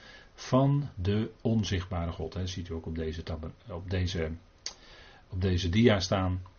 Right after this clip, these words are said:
Hij is het beeld van de onzichtbare God. En, en dat, dat licht in ons hart is aangegaan. Hè? Eh, Paulus zegt in twee Korinthe vier, vers vier en vijf, dat dat evangelie, dat licht van het evangelie, de lichtglans van het evangelie,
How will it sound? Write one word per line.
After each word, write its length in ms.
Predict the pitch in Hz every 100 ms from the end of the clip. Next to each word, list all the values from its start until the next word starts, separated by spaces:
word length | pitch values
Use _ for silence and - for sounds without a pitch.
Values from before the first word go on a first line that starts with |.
| - -
Hij 180 | 92
is 100 | 92
het 180 | 90 -
beeld 320 | 113 135 147
van 120 | - 110
de 60 |
onzichtbare 600 | - 113 101 98 98 90
God. 400 | 90 - - - - - - - - -
En, 280 | - 92 92 -
en 300 | - 87 80 - - -
dat, 260 | 85 87 87
dat 300 | 110 98 87
licht 440 | 90 123 139 - -
in 200 | 120 113 -
ons 200 | 113 90
hart 240 | 110 123
is 200 | 123 120
aangegaan. 540 | 143 147 92 78 73 85
Hè? 140 | 151 156
Eh, 160 | - 69 - -
Paulus 340 | - 104 104 95
zegt 220 | 104 -
in 100 | 95
twee 180 | 92 98
Korinthe 300 | 95 95 92
vier, 240 | 95 110
vers 160 | 101 92
vier 200 | 107 95
en 80 | 90
vijf, 300 | 110 120 -
dat 240 | 98 92 - - - -
dat 220 | - 95
evangelie, 600 | - 107 95 113 117 123
dat 200 | 120 92
licht 260 | 107 113 -
van 140 | 107
het 120 | 98 98
evangelie, 540 | 98 92 101 113 113
de 100 | 87
lichtglans 1080 | 87 120 - - 123 127 160 - - - -
van 200 | - 101
het 100 | 92
evangelie, 600 | - 90 85 90 101 95